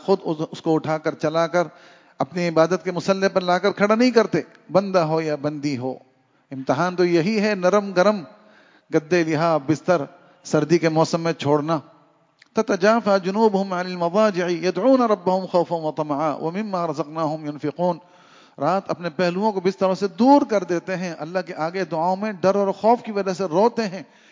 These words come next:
ایک طرف امید لگائے ہوئے ہیں اللہ کی رحمت سے، دوسری طرف اس کے عذاب کا ڈر اور خوف بھی اپنے سینے میں سجائے ہوئے ہیں۔ اور جو رزق ہم نے ان کو دیا ہے اس میں سے راہ خدا میں خرچ کرتے ہیں۔ ایسے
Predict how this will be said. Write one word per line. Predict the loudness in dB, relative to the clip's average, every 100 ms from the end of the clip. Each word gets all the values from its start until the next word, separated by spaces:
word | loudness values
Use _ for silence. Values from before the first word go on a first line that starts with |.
| _
ایک | -12 -6
طرف | -4 -4 -4
امید | -2 0 0 -2
لگائے | -2 -2 -2
ہوئے | -4 -6
ہیں | -6 -8
اللہ | -8 -8 -6
کی | -4
رحمت | -4 -6 -8
سے، | -8
دوسری | -4 -6 -4
طرف | -6 -4
اس | -6
کے | -6
عذاب | -4 -4 -4
کا | -6
ڈر | -4 -2
اور | -2
خوف | -2 0 0
بھی | 0
اپنے | -6 -6
سینے | -10 -8 -8
میں | -10 -14 _ -20 -20 -10
سجائے | -2 4 6 6
ہوئے | 6 2 0
ہیں۔ | -10 _ _ _ _ _ -20 -6
اور | -6
جو | 6 6
رزق | 8 6 4
ہم | 2 -4
نے | -4
ان | -2
کو | -2
دیا | 0 0 0
ہے |
اس | -2 -4
میں | -6
سے | -4
راہ | -2 -2 -2
خدا | -4 -4
میں | -4 0
خرچ | 0 0
کرتے | -4 -4 -6
ہیں۔ | -6 -10 _ _ -20 -2
ایسے | -2 2